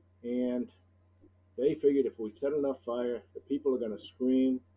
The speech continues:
the press is gonna pick it up, and the mayor is gonna have to do something like reopen these firehouses and rehire these guys.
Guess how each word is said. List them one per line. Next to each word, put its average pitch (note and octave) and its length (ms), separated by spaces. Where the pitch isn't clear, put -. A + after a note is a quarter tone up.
the - 80
press C#3+ 320
is A2+ 100
gonna B2 180
pick - 240
it A#2 80
up, A#2 200
and B2 240
the A#2+ 60
mayor C3 280
is A2+ 80
gonna A#2 220
have A2+ 220
to G#2+ 60
do A#2 180
something G#2 360
like G2+ 200
reopen A#2 540
these G2+ 160
firehouses G#2 680
and G2 180
rehire G#2+ 560
these F2+ 240
guys. F2 380